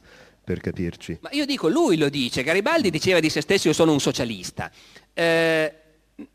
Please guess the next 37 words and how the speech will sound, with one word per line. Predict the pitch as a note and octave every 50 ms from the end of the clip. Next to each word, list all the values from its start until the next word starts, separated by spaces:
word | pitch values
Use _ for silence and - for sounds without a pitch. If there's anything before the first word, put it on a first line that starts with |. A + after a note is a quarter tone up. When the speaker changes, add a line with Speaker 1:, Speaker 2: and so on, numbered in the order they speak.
| _ -
Speaker 2:
aveva, | F3+ G3 G#3 G3+ B3 C#4 C4+ A#3+ G#3 F#3 -
come | - G3+ F#3 F#3+
Speaker 1:
Anche | F3+ A3+
Speaker 2:
dico, | D#3+ C#3 C3
Speaker 1:
un | F3+ E3
po' | - C3+ B2+ A#2+
utopico | A2+ A2+ - E3+ C3+ G2+ F#2 - G#2 F#2 - G2+ F#2
per | - F#2+ F#2
alcune | F#2 F2 E2+ - - -
Speaker 2:
eh, | D#3 D#3+ D#3 D#3
Speaker 1:
idee. | - F#2+ F2+ E2+ - E2+ - - _ -
Speaker 2:
ma | D#4 E4+ E4+ F4 E4
ecco, | C4 A3 - - - G#3+ G3+ G#3 - - _
lo | - B3+ C#4+ C#4+
strano | - - D#4 E4 E4 D#4+ C4
è | G3 E3+
questo, | - - C#3+ B2+ B2+ B2+ - - F3
quando | E3 - A#3+ C4+ B3 A#3
si | -
discute | A3 A3+ - - D#4+ - C4+
del | F3+ D3+
Garibaldi | D3 D3 D3 C#3+ D#3 F#3 G#3+ F3 -
politico, | - - B2+ A#2 G#2+ G2 F#2 - - - - - - G2 F#2+ - - - - - - - _ _ -
i | - G#3+
suoi | - - C4+ D4
contemporanei | - - A3+ A3+ - A3+ A3+ A3 - A3+ A#3 B3 C#4+ C#4+ A#3+ G#3 F#3+
dicono | F3 G#3 - - G#3 G3 F#3+
tutti: | - - A#3+ B3 - - - G#3 F#3 - - - _ _ -
"Sì, | - - - G3+ G3 F3 D3 - -
grande | E3 F3+ F#3+ G#3 G#3 G3 F3
combattente, | - D#3+ E3+ E3 E3 - - G3 G3+ G3 G3 - - F3+ E3+ - -
ma | - D3
come | - F3+ E3
politico | - F3 D3+ D#3 D#3 - C#3 D3
non | C#3 C3
vale | B2+ A#2+ A2+ G#2+
niente. | G2+ F#2+ F#2 F#2 F#2 - G2